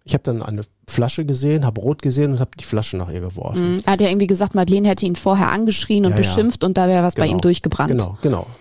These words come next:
Speaker 1: Ne, er hätte die Schla-, Flas-, Flasche geworfen, die Flasche hätte sie am Schädel getroffen und irgendwie durch eine Verkettung unglücklicher Umstände wäre sie dann umgefallen. Ähm, und dann sei eben der Marc hinzugekommen und hätte die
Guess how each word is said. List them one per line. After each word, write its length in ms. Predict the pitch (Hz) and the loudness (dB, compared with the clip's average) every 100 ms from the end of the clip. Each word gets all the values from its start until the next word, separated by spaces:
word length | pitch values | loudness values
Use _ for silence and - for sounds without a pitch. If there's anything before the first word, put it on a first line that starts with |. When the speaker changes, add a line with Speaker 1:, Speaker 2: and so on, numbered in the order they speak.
| - | -8
Speaker 1:
Ne, 80 | 127 | -2
er 80 | 190 | 0
hätte 180 | 160 131 | 0 -2
die 80 | |
Schla-, 180 | 117 165 | -2 -4
Flas-, 280 | - - 160 | -2 -2 -2
Flasche 300 | - 156 160 | -2 -4 -2
geworfen, 440 | 139 127 131 135 120 | -2 0 0 0 -4
die 60 | |
Flasche 340 | 107 113 110 104 | -2 -2 -2 -4
hätte 180 | 98 95 | -4 -4
sie 100 | 98 | -6
am 80 | 98 | -4
Schädel 280 | 123 123 | -2 -2
getroffen 520 | 110 104 - 107 107 95 | -4 -4 -4 -4 -4 -6
und 200 | 92 - | -8 -6
irgendwie 440 | 113 113 104 104 | -4 -4 -4 -4
durch 200 | 98 98 | -4 -6
eine 100 | 107 | -6
Verkettung 720 | 98 - - _ - 143 - 110 | -6 -6 -6 _ -2 -2 -2 -4
unglücklicher 560 | 139 131 107 107 98 - | -2 -2 -4 -6 -8 -6
Umstände 520 | 120 - - 107 104 | -6 -6 -6 -4 -2
wäre 100 | 92 | -4
sie 80 | 92 | -6
dann 100 | 85 | -6
umgefallen. 760 | 143 135 120 110 104 101 104 - _ - - - - - | -4 -4 -4 -4 -2 -2 -4 -10 _ -20 -20 -20 -16 -6
Ähm, 360 | 95 87 87 - _ _ _ _ _ - | -4 -4 -8 -12 _ _ _ _ _ -2
und 140 | 110 | 0
dann 140 | 135 143 | 2 2
sei 260 | 127 110 | 2 2
eben 420 | 107 104 98 92 - - | 0 -2 -4 -8 -10 -6
der 100 | 101 | -2
Marc 220 | 135 - | -2 -2
hinzugekommen 640 | 127 - 120 110 110 107 | -4 -2 -4 -2 -2 -2
und 120 | 104 101 | -4 -6
hätte 200 | - 98 | -8 -8
die 160 | 95 | -10